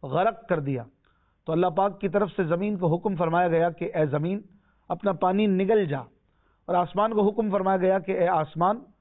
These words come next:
تھم جا۔ پھر پانی خشک کر دیا گیا، اور حضرت نوح علیہ السلام کی قوم کی ہلاکت کا کام پورا ہو گیا۔ حضرت نوح علیہ السلام کی کشتی چھ مہینے زمین میں گھوم کر جودی پہاڑ پر ٹھہر گئی۔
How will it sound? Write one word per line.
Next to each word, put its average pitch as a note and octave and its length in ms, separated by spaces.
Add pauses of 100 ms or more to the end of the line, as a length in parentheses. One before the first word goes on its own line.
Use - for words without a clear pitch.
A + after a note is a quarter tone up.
(280)
تھم G3 240
جا۔ C#3 120 (800)
پھر F3+ 140
پانی E3+ 360
خشک - 500
کر D#3+ 120
دیا D3+ 240
گیا، C3 200 (600)
اور D3 140
حضرت E3+ 280
نوح G3 260
علیہ F#3 180
السلام F3 360
کی E3+ 140
قوم F3+ 320
کی F3 220
ہلاکت E3 480
کا E3 80
کام D3+ 280 (500)
پورا E3+ 200
ہو C#3+ 180
گیا۔ C3 140 (560)
حضرت E3 220
نوح G3 280
علیہ F#3+ 140
السلام F#3 360
کی E3+ 120
کشتی D#3+ 460 (480)
چھ G#3 260
مہینے F#3+ 360
زمین E3 320
میں F#3 140
گھوم E3 360
کر E3+ 200 (500)
جودی F#3+ 520
پہاڑ F3+ 440
پر F#3 240 (200)
ٹھہر E3+ 360
گئی۔ C3+ 120